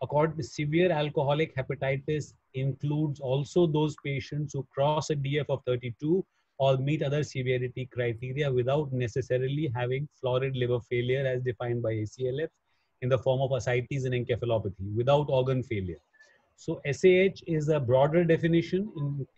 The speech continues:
encompassing organ failure along with the, um, uh, uh, severe alcoholic hepatitis without organ failure.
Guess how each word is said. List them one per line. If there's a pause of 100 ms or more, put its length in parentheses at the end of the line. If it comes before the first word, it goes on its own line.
encompassing (380)
organ
failure (100)
along
with
the, (420)
um,
uh,
uh,
severe
alcoholic
hepatitis
without
organ
failure.